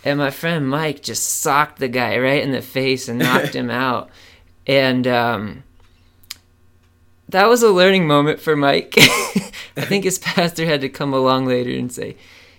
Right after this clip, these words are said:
Speaker 1: "Great heart. Uh, we just need to work out your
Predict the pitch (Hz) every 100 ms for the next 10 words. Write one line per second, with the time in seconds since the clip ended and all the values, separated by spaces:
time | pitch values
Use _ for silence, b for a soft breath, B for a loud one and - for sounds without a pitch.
0 | B _ _ - 160 208 - - 180 185
1 | 180 160 - _ - 143 143 135 139 175
2 | 185 - 185 160 156 156 151 147 135 -
3 | - 135 131 127 113